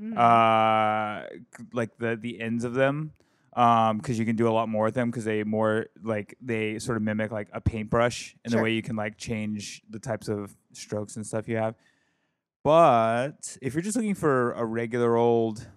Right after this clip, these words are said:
Speaker 2: regular old drawing pen, I think the most used one and the one that I like the most, uh, is, um, made by a company called, uh, Sakura,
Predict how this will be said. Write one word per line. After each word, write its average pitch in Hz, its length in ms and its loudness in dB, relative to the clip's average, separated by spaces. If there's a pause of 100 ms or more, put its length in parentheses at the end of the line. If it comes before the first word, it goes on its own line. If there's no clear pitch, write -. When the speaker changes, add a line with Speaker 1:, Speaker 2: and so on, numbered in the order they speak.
(140)
Speaker 2:
regular 135 420 2
old 113 180 2
drawing 110 360 -2
pen, 113 520 -6
I 113 80 -10
think 160 200 -12
the 127 80 -2
most 139 540 2 (680)
used 160 640 -4
one 113 460 0
and 117 100 -2
the 117 60 0
one 117 180 0
that 113 80 -2
I 117 180 0
like 113 240 -2
the 117 60 -6
most, 107 580 -4
uh, 110 460 -2 (340)
is, 110 720 -2 (140)
um, 107 540 -8 (2000)
made 117 280 -2
by 117 100 2
a 110 40 0
company 110 420 -6
called, 107 720 -2 (260)
uh, 110 320 -2
Sakura, 143 840 0